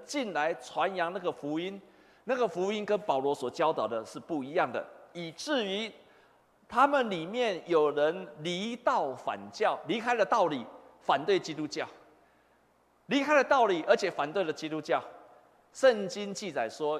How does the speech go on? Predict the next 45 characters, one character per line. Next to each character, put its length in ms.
有 380
那 200
些 420
敌 320
基 320
督 220
的 140
人 260
开 240
始， 160
反 260
对 140
基 140
督 100
教 180
的 120
人 160
开 120
始 140
出 160
现 180
在 160
他 120
们 120
当 220
中 200
了。 140
那 80
这 80
个 120
当 180
中， 240
在 200
这 140
个 100
帖 160
撒 160
罗 160
尼 60
迦 180
教 220
会 100
的 80
信 300
徒 260